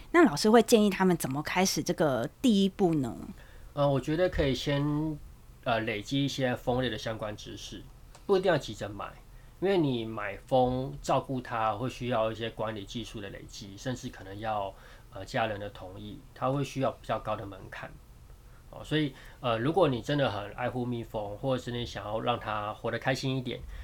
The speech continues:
Speaker 2: 我觉得多种植蜜源植物是一个蛮重要的方法。好，就是不只是为蜜蜂好，也为环境中很多的，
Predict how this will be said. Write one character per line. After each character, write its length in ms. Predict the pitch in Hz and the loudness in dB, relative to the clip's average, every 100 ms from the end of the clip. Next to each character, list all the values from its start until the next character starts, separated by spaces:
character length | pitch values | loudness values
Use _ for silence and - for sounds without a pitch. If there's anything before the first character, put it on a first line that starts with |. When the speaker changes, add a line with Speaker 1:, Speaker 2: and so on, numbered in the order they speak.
| - - | -12 -6
Speaker 2:
我 80 | 123 | 0
觉 140 | 147 | 2
得 60 | 165 | 2
多 280 | - 202 208 | 2 0 2
种 280 | 214 185 | 4 4
植 400 | 147 127 117 117 | 0 -4 -6 -4
蜜 180 | 120 165 | 0 2
源 160 | 143 113 | 2 -2
植 180 | - 107 | -6 -8
物 80 | |
是 140 | 107 123 | -6 -4
一 40 | |
个 80 | 107 | -4
蛮 240 | 101 95 98 | -6 -8 -8
重 180 | 110 | -6
要 180 | 107 101 | -4 -6
的 140 | 95 110 95 110 - | -8 -12 -12 -12 -8
方 160 | 107 104 | -8 -6
法。 160 | - - - - - - - | -8 -8 -10 -16 -14 -14 -14
好， 180 | - 107 - | -12 -12 -8
就 100 | - | -4
是 300 | 147 156 139 - - | -2 0 0 -4 -4
不 120 | - 214 | 2 2
只 180 | 127 | 2
是 120 | - 139 | -2 2
为 140 | 147 | 4
蜜 160 | 131 123 | 4 0
蜂 220 | 117 113 | 0 -2
好， 240 | 101 95 | -4 -8
也 140 | 104 120 | -6 -2
为 180 | 139 | 0
环 240 | 123 117 123 | 0 0 -2
境 140 | 127 | -2
中 200 | - 123 | 0 -2
很 140 | 113 98 | -2 -4
多 160 | 120 | -2
的， 300 | 117 110 101 | 0 -2 -4